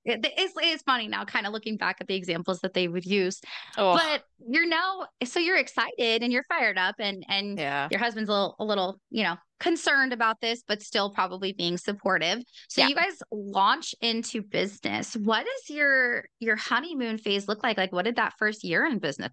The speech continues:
Speaker 1: look like for you guys? And what were the expectations set upon you?
Speaker 2: So the first, so we launched in, so we started the process April twenty eighteen, and I think we launched about July, just beginning of July of twenty eighteen. So that was right before the first major function, which was family reunion.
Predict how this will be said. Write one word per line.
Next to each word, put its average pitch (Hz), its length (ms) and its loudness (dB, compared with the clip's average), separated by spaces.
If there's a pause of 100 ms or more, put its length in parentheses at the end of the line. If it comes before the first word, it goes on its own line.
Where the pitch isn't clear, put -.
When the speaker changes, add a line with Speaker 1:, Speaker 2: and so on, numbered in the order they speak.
(100)
Speaker 1:
look - 120 -6
like 202 200 -4
for 175 80 0
you 175 140 0
guys? 170 320 -2
And 165 180 -4 (220)
what 240 140 0
were 277 100 2
the 254 100 2
expectations 202 600 -2
set 180 100 2
upon 185 220 -2
you? 147 200 -2 (880)
Speaker 2:
So 214 420 6
the 220 120 -2
first, - 520 2
so 233 120 -2
we 220 100 0
launched 220 360 2
in, 277 180 -4
so - 140 -6
we 220 60 -6
started 320 360 2
the 302 100 4
process 226 600 0 (120)
April 190 560 0
twenty 180 320 -8
eighteen, 285 440 -2
and 208 120 -2
I 190 60 -2
think 202 200 -8
we 190 100 -6
launched 180 600 0
about 165 420 0 (180)
July, 165 760 0 (340)
just - 200 -2
beginning 226 280 0
of 196 60 -2
July 160 380 2
of 156 100 -8
twenty 165 260 -6
eighteen. 202 420 -2 (280)
So - 120 0
that 196 40 6
was 220 160 2
right 208 180 4
before 196 560 2
the 175 100 -2
first - 520 -2
major 180 360 -2
function, 220 480 -4
which 190 160 -10
was - 140 -4
family 175 320 -2
reunion. 175 560 -4